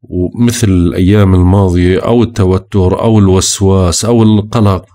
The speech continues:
الأمور الصحية هاي كلها، كل ما اقتربنا لساعات الظهر أكثر، كل ما بلشت تختفي أكثر. بتمتلئوا نشاط وحيوية،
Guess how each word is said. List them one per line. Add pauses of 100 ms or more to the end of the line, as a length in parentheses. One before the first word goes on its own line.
الأمور
الصحية
هاي
كلها،
كل
ما
اقتربنا
لساعات
الظهر
أكثر،
كل
ما (200)
بلشت
تختفي
أكثر. (640)
بتمتلئوا
نشاط
وحيوية،